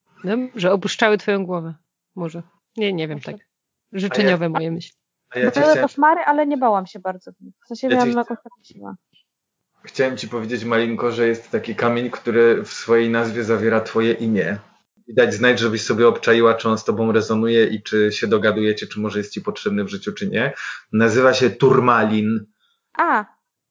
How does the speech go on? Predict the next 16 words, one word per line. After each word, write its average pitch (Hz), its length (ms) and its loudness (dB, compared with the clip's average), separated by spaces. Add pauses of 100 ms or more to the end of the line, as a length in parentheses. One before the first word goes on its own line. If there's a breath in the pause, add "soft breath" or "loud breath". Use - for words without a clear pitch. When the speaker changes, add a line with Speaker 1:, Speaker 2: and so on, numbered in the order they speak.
(200)
Speaker 2:
a 311 180 -8
rzeczywiście 311 480 -14
malin. 202 420 -12 (340)
Speaker 3:
Jest, 127 420 -10
y, 113 320 4
jest 123 300 -2
czarny 123 680 2
i 117 100 -2
jest 120 440 0
bardzo 117 420 0
sexy 107 420 -4
wygląda. 98 720 -6 (200)
W - 40 -20
takich 117 340 -2
geometrycznych 123 840 0
bryłkach. 104 880 -4